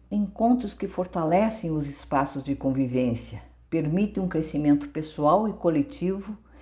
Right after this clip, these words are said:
na medida que o compartilhamento, né, a troca das experiências, permite uma melhor adaptação no dia a dia de cada um e gera outros vínculos,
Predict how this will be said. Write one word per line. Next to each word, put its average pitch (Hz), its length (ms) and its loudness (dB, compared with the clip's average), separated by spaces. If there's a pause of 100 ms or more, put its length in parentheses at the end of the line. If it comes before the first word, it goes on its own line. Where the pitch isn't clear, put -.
(240)
na 170 140 2
medida 190 460 0
que 196 120 -8
o 190 40 -4
compartilhamento, 175 1500 0
né, 123 180 0
a - 100 -4 (180)
troca 185 400 0
das 139 200 -4
experiências, 139 880 -2 (500)
permite 190 460 2
uma 180 160 2
melhor 160 360 4
adaptação 147 800 -2
no 143 140 4
dia 135 180 0
a 123 40 2
dia 139 380 0
de 156 100 -8
cada 185 340 0
um 127 240 4 (680)
e - 80 -6
gera 226 300 2
outros 220 320 -2
vínculos, 214 580 -6